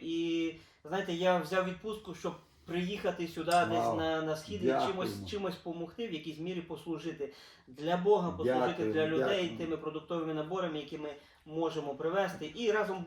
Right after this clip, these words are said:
Speaker 1: мати спільність з братами і в служіннях, і в цьому служінні тим людям, які потребують певної якоїсь підтримки. Все, що ми можемо внести, певний якийсь вклад,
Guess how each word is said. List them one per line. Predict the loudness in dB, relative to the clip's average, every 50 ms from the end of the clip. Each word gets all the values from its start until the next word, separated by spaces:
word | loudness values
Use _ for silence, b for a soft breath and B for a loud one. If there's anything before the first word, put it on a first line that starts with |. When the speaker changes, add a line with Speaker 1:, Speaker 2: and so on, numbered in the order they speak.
| -6 -4
Speaker 1:
мати | 0 0 0 0 0 -4
спільність | -6 -8 -8 -6 -6 -4 -4 -4 -6 -4
з | -4
братами | -2 -2 0 0 0 0 0 0 -2
і | -2 -4 -6 -8 -6 -2
в | -2 -2 -2
служіннях, | -2 -6 -6 -6 -6 -6 -6 -6 -6 -4 -4 -4 -4 -4 -6
і | -8 -8 -8 -8
в | -8 -8 -8
цьому | -8 -6 -6 -6 -8
служінні | -8 -10 -8 -8 -6 -6 -6 -6 -6 B B B B B B _
тим | -4 -2 -2 -2
людям, | -2 -2 -2 -4
які | -4 -6 -8 -8
потребують | -10 -10 -8 -8 -8 -6 -4 -2 0 0 0 -2 -4 -10 -16 -12 -6
певної | -2 -2 -2 -2 -2 -4 -6
якоїсь | -6 -6 -6 -6 -6 -6
підтримки. | -10 -14 -10 -10 -10 -10 -10 -12
Все, | -12 -12 -4 0 0 0 0
що | 0 -4 -6
ми | -6 -6
можемо | -4 -4 -4 -4 -4 -6 -8 -8 -10 B B B B B
внести, | -16 -8 -2 0 0 2 0 0 -4 -6
певний | -4 -2 0 0 0 -2 -4 -6
якийсь | -6 -8 -10 -12 -12
вклад, | -14 -12 -2 2 4 4 4 4 2 B B